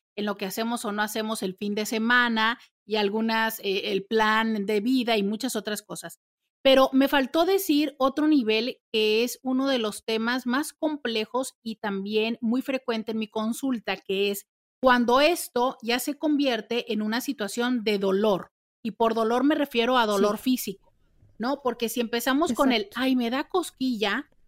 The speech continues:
Speaker 1: luego pasamos al, "Me superenoja que me toques",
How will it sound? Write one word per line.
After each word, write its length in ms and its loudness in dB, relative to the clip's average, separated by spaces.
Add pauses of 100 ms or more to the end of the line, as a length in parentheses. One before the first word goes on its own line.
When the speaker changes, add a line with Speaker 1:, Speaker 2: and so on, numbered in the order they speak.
(120)
Speaker 1:
luego 480 0
pasamos 540 0
al, 280 2
"Me 260 -2
superenoja 840 0
que 100 -4
me 140 -4
toques", 560 -6